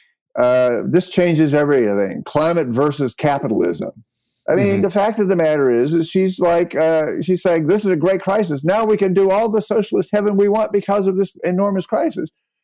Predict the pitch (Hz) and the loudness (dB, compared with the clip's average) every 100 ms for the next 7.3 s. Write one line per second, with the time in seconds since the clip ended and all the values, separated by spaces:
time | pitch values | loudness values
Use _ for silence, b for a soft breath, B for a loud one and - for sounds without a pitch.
0 | _ _ - 226 220 214 202 180 - 381 | _ _ -2 -2 0 0 2 2 2 2
1 | 254 240 339 240 185 151 170 208 - 156 | 2 2 2 0 0 0 0 -4 -4 -2
2 | 147 175 175 185 359 339 - - - _ | 0 -2 -4 -4 -2 -2 -4 -6 -14 _
3 | _ _ - 165 196 190 175 170 170 170 | _ _ -2 0 0 2 2 0 0 -2
4 | 233 202 123 131 151 - 160 180 170 143 | 0 2 2 0 -2 0 0 0 -2 -2
5 | 143 156 170 - 147 151 139 123 127 - | -2 -2 -2 0 -2 0 0 -2 -2 -4
6 | 156 - 127 104 98 98 - 143 190 - | -2 0 0 0 -2 -2 -2 -2 -4 -4
7 | 143 120 131 | -2 -2 -4